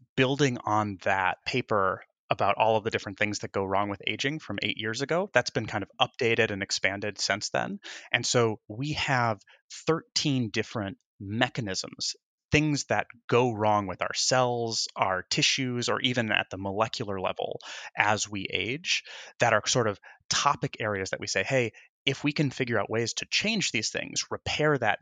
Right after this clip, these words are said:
damage as it's happening in our bodies, that would be a worthwhile drug to develop." And so we have a really complicated process for taking one of those discoveries when it's made and determining whether or not it could become a human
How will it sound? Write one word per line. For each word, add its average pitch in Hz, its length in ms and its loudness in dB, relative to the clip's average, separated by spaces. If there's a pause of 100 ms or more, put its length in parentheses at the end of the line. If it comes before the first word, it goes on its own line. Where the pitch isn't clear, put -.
(140)
damage 113 600 -2
as 113 180 0
it's - 140 -4
happening 107 420 -2
in 101 100 -4
our 95 100 -2
bodies, 135 480 -2 (280)
that 120 160 4
would 127 140 -6
be 107 260 2
a 107 120 -4
worthwhile 95 540 0
drug - 400 -4 (320)
to 110 160 -2
develop." - 460 -6 (760)
And 120 180 4
so 113 360 4 (180)
we 117 120 -4
have 113 480 0 (160)
a 123 80 2
really 131 300 6
complicated 120 580 -2
process - 640 2 (280)
for 104 440 2 (200)
taking 151 360 2
one 123 140 2
of 110 80 -4
those 104 180 0
discoveries 131 560 0
when 110 80 -2
it's - 160 -4
made 147 240 0
and 120 160 -4
determining 117 760 0 (260)
whether 113 240 2
or 101 160 -4
not 98 340 2
it 113 140 -8
could - 140 -16
become 95 500 -4
a - 80 -10
human 98 460 -6